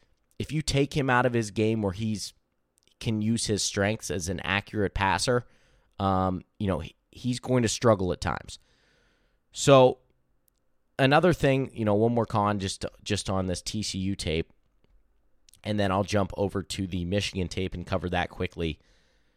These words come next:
You know, he doesn't always allow routes to develop downfield before looking to his intermediate option. This showed up a ton where,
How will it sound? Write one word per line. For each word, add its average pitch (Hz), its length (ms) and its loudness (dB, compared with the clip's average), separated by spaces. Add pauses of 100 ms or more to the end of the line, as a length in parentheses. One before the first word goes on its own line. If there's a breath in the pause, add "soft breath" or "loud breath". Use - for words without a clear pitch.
(100)
You 113 80 -2
know, 113 100 6
he 117 140 0
doesn't 156 360 2
always 127 320 4
allow 107 440 6 (100)
routes 104 360 2
to 104 80 -4
develop 92 400 2
downfield 101 520 0
before 98 320 -4
looking 92 320 -4
to 87 80 -4
his 85 160 -6
intermediate 85 560 -4
option. 92 400 0
This 101 140 0
showed 104 280 4
up 101 140 2
a 101 40 -6
ton 98 440 -4 (600)
where, 98 580 4